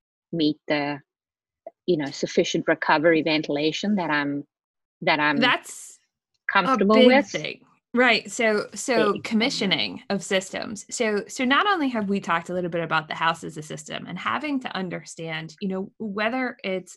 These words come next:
Speaker 2: it's code and you sort of just pick and choose the parts of code that, you know, apply here or there. Unlike our code industry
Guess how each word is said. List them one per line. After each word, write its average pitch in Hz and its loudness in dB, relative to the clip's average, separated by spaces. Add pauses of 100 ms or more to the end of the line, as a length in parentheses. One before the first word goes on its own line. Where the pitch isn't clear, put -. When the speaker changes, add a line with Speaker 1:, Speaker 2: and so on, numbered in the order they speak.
(120)
Speaker 2:
it's 185 -6
code 202 2
and 180 -2
you 185 -2
sort 190 -4
of 185 -8
just 190 -10
pick 190 -4
and 196 -6
choose 202 -4
the 98 -12
parts 196 -2
of 170 -8
code 185 0
that, 170 -2 (100)
you 196 -4
know, 180 -2
apply 180 2
here 190 -2
or 180 -4
there. 190 0 (440)
Unlike 175 0 (100)
our 190 4
code 196 0
industry 185 -2